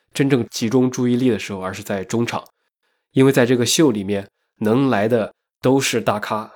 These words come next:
就像春晚请的刘德华和周杰伦一样，这个秀可以说是代表着北美乃至全世界娱乐流行文化的高水平。如果一个明星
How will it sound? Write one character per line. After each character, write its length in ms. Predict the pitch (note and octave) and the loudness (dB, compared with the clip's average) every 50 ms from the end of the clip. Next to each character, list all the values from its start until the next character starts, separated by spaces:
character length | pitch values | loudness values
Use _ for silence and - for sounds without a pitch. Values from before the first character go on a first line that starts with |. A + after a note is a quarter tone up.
| - | -12
就 100 | - A#2+ | -8 -8
像 160 | G#2 G#2+ G#2 G#2 | -6 -6 -6 -6
春 220 | - - C3 B2+ | -4 0 0 2
晚 180 | A#2+ G#2 G#2 G#2 | 2 2 0 -2
请 280 | - - - G#2 F#2 | -4 -6 -8 -8 -4
的 160 | F#2 G2+ G#2 | -2 0 0
刘 120 | G2+ G#2+ A2+ | 2 4 4
德 120 | A#2 A2+ | 2 2
华 200 | - G#2+ G2+ G#2+ | 2 2 0 0
和 120 | A2 A2 G#2+ | 0 -2 -2
周 160 | - A#2+ A#2+ | 0 0 0
杰 100 | A#2+ A#2+ | 2 0
伦 180 | A2 G#2+ G#2 | 0 0 -2
一 120 | A2+ G#2+ G#2 | -2 -2 0
样， 200 | G#2+ G2+ F#2+ - _ _ _ _ _ _ | -2 -2 -4 -6 _ _ _ _ _ _
这 140 | - - D#3 | 2 2 4
个 80 | C3+ C3 | 4 2
秀 260 | - - D#3 A#2 - - | 2 4 2 2 2 -2
可 160 | - - - - | -8 -4 -2 -2
以 140 | B2+ A2+ | -2 -2
说 180 | G#2 - A2+ B2 | -2 -2 -2 -2
是 220 | A#2+ - - B2 | -2 -2 -4 -4
代 180 | - - - B2 | -2 0 0 0
表 160 | G#2+ A2+ G2 | 0 -2 -4
着 200 | F#2+ G#2 G#2 G#2+ | -4 -4 -4 -4
北 180 | G#2 - G#2+ A2+ | -2 0 0 2
美 220 | A#2+ G#2+ G2+ F#2+ | 2 0 -2 -2
乃 180 | G2 A2 G#2 G2+ | -4 -6 -6 -6
至 320 | - - C3+ B2 G#2+ G#2+ - - _ _ - | -4 -2 0 0 0 -2 -6 -16 _ _ -6
全 240 | - - A2+ B2+ | -2 0 2 2
世 180 | C3+ - - D3+ | 2 2 0 2
界 240 | D3+ F3 C#3+ G2+ - | 4 4 4 2 0
娱 200 | - G#2 A2+ B2+ | -4 -2 0 2
乐 180 | C#3+ D3+ B2+ G2 | 2 2 2 2
流 160 | G2+ G#2+ A2 | 0 -2 -2
行 180 | G#2+ - A#2 G#2 | -2 -4 -4 -4
文 140 | G#2 G#2+ | -4 -4
化 160 | A2 B2 A#2 G#2+ | -2 -2 -2 -2
的 180 | G2+ F#2+ F#2+ | -2 -4 -4
高 200 | - - D3+ E3 | -2 0 0 0
水 160 | E3 - F#2+ | 0 -2 -6
平。 180 | E2+ - - - _ _ _ _ _ _ _ _ _ _ _ _ | -8 -10 -14 -16 _ _ _ _ _ _ _ _ _ _ _ _
如 160 | - - D3+ D3 | 0 2 2 6
果 260 | C#3+ C3+ A#2+ A2 G#2+ | 6 8 8 6 6
一 140 | G#2+ A#2+ B2+ | 2 0 2
个 340 | C3+ C3+ B2 A#2 A2 G#2+ | 4 6 6 6 6 4
明 160 | G#2+ G#2+ A2+ B2 | 2 2 0 2
星 300 | - - D3+ D#3 D#3+ | 4 2 2 2 0